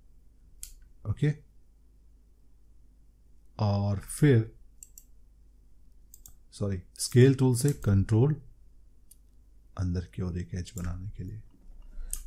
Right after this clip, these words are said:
ठीक है। तो ये अभी इसमें और भी काम करना होगा, but अगर आपको जल्दी से होल बनाना है तो ये तरीका बेवल टूल यूज़ करते हुए आपको इस्तेमाल करना चाहिए, ये वाला नहीं। बन तो जाता है, but इसमें क्या है, एनगॉन बन जाएंगे। अगर आप यहाँ पे फिल्टर में जाके एनगॉन लाइंस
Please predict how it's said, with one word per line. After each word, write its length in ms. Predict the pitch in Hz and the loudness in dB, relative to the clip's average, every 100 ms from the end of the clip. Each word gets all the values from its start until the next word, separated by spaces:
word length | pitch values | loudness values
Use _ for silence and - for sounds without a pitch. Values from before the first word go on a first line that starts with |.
| - - | -12 -6
ठीक 120 | 131 | -4
है। 80 | 120 - - - | -4 -8 -20 -8
तो 60 | 135 | 0
ये 60 | 131 | 4
अभी 140 | 147 | 4
इसमें 300 | 165 165 143 | 4 0 4
और 120 | 127 123 | 6 6
भी 120 | 143 | 4
काम 280 | 131 120 120 | 6 6 6
करना 240 | 117 107 | 6 4
होगा, 220 | 107 107 | 2 0
but 200 | 131 131 | 0 0
अगर 240 | 135 120 123 | 2 4 4
आपको 200 | 120 131 | 4 2
जल्दी 320 | 107 123 139 | 6 8 8
से 220 | 120 117 120 - - | 6 4 4 -2 -2
होल 180 | 127 123 | 2 4
बनाना 280 | 107 107 113 | 4 4 4
है 100 | 123 | 4
तो 60 | |
ये 360 | 120 92 98 135 | 4 2 6 6
तरीका 440 | 160 147 127 120 113 | 6 6 6 6 4
बेवल 400 | 101 104 117 120 | 4 6 8 8
टूल 360 | 120 110 120 - - - | 6 4 2 -4 -16 -6
यूज़ 300 | 110 120 120 | 4 6 6
करते 220 | 117 107 | 2 2
हुए 140 | 110 107 | 4 4
आपको 260 | 98 - | 2 -2
इस्तेमाल 400 | 104 - 98 98 | -4 -2 -2 0
करना 320 | 98 98 92 90 | 0 -2 -4 -4
चाहिए, 240 | - 110 151 113 | -4 -2 -2 -2
ये 100 | 107 | -2
वाला 260 | 92 87 90 | -2 -4 -6
नहीं। 260 | - 90 - - - - - | -6 -6 -10 -16 -20 -20 -6
बन 120 | 104 104 | -2 2
तो 100 | 117 | 4
जाता 280 | 117 - | 4 4
है, 140 | 147 165 - - - - 117 | 0 0 -12 -20 -20 -6 -2
but 100 | 107 | 0
इसमें 280 | 113 143 120 | 2 2 4
क्या 140 | 120 | 6
है, 160 | 127 - | 6 2
एनगॉन 500 | 120 113 110 113 110 | 4 6 8 6 6
बन 140 | 101 92 | 4 2
जाएंगे। 300 | 92 92 95 | 0 -2 -2
अगर 260 | 92 101 | -2 -2
आप 180 | 104 101 | -2 -2
यहाँ 140 | 101 98 | -2 0
पे 120 | 107 | -2
फिल्टर 400 | - 123 120 131 | 2 2 4 4
में 120 | 123 | 6
जाके 260 | 117 107 113 | 6 4 0
एनगॉन 480 | 117 110 101 104 101 | -2 -2 0 2 2
लाइंस 280 | 101 98 | 0 0